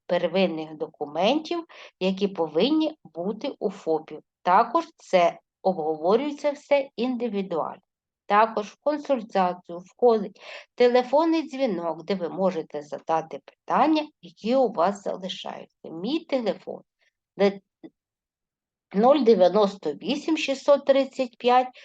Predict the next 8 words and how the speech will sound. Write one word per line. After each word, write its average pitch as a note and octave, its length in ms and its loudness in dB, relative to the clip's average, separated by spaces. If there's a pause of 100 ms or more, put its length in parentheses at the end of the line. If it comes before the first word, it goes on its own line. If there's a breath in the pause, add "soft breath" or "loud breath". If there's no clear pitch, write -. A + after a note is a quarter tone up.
(140 loud breath)
сімдесят F3+ 640 -2
чотири D4 680 -2 (180)
вісімдесят D3+ 760 -6 (180)
вісім. D3 440 -16
Звати A3 400 2
мене C#4+ 440 2
бухгалтер F#3+ 640 -2
Олена. - 300 -8